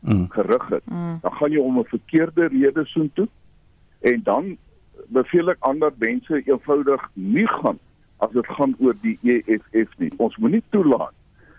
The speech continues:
Speaker 2: dat politiekery, uh, en 'n politieke agenda die aandag wegvat van die werklike probleem van plaasmoorde, die wreedheid daarvan en die groot misdaadprobleem waarmee die landbou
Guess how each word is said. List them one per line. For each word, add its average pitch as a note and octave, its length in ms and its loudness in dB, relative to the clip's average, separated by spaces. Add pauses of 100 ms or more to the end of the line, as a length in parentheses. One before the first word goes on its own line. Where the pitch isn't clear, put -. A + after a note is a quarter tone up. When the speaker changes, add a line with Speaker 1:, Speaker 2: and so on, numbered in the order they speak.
(140)
Speaker 2:
dat G#2+ 180 0 (680)
politiekery, B2+ 840 -2 (680)
uh, G2+ 200 0 (160)
en A2+ 360 0 (120)
'n A2 100 -2
politieke A#2+ 580 -2
agenda A#2 640 -2 (440)
die A#2+ 200 2
aandag D#3+ 400 0 (100)
wegvat C3 540 -4
van A#2+ 120 -4
die G#2 120 -2 (100)
werklike G#2+ 520 -2
probleem A2 680 0 (640)
van A2 240 -2 (260)
plaasmoorde, A2+ 880 0
die G#2 160 -4
wreedheid C#3 440 0
daarvan G2+ 500 -2 (340)
en G2+ 160 0
die G2 140 -2
groot D#3 340 0
misdaadprobleem G#2+ 1080 -2
waarmee G2 380 0
die F#2+ 120 -2
landbou F#2+ 500 0